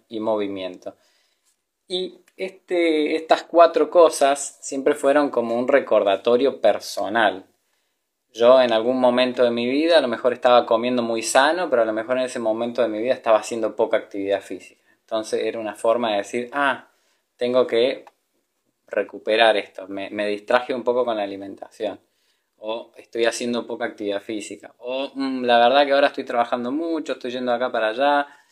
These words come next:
no me siento ni cinco minutos a hacer respiraciones". Una cosa es ir por la vida respirando así como uno puede, y otra cosa es sentarme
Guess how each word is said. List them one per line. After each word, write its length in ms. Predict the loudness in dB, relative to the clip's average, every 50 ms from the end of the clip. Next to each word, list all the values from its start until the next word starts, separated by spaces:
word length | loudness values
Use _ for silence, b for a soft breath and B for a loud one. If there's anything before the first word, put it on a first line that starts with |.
| b b _ _ _
no 200 | _ -2 -2 0
me 100 | 0 0
siento 460 | -4 -2 -2 0 0 0 0 -2 -2 -2
ni 100 | -2 -6
cinco 320 | -6 -6 -6 -4 -4 -4
minutos 380 | -4 -4 -6 -6 -8 -4 -2 -2
a 20 |
hacer 220 | -2 0 -2 -2 -2
respiraciones". 1200 | -2 -6 -10 _ -10 -6 -6 -6 -6 -6 -6 -4 -2 0 0 -2 -2 -4 -8 -10 -12 -16 -20 _ _ _ -14
Una 180 | -10 -10 -8 -6
cosa 380 | -6 -8 -8 -4 -4 -4 -4
es 80 | -4 -4
ir 220 | -6 -8 -8 -8
por 100 | -10 -6
la 140 | -4 -4 -4
vida 200 | -2 -2 -4 -4
respirando 460 | -4 -6 -10 _ -6 -6 -4 -4 -4
así 160 | -8 -8 -8
como 180 | -8 -8 -8 -8
uno 200 | -10 -10 -12 -12
puede, 540 | -8 -6 -4 -2 0 0 -2 -2 -4 -8 _ _ _ _ _ _ _ _
y 100 | _ -4
otra 220 | -4 -2 -2 -4 -4
cosa 320 | -4 -10 -8 -8 -6 -6
es 200 | -6 -6 -8 -14 _
sentarme 1040 | -18 -14 -14 -14 -14 -14 -16 -10 _ 2 2 2 2 0 -2 -6 -8 -10 -12 -14